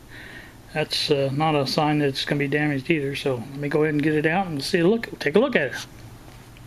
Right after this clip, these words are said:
All right, what we have here is a Zenith F M A M radio, solid state. I believe from the maybe early sixties, I'm thinking,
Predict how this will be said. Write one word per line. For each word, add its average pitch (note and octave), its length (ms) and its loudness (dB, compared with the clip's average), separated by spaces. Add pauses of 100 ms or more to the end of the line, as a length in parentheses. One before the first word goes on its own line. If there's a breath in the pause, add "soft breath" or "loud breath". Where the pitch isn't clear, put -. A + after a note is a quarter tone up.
(920 loud breath)
All C#4 80 6
right, C4+ 240 4
what A3 160 6
we G#3 80 4
have A#3+ 180 4
here A#3+ 160 6
is F#3 120 4
a D#3+ 140 6
Zenith F3+ 460 4 (300 loud breath)
F F#3 180 6
M F3+ 180 4
A F3 200 4
M D#3+ 160 4
radio, F3 480 4 (760 loud breath)
solid F3+ 380 4
state. D3+ 360 0 (1300 loud breath)
I F#3 360 2
believe G3 680 4 (1300 loud breath)
from G3+ 260 4
the F#3 40 4
maybe F3+ 320 4
early F#3 300 6
sixties, A#3 720 2 (320 loud breath)
I'm D#3 140 0
thinking, F#3 480 0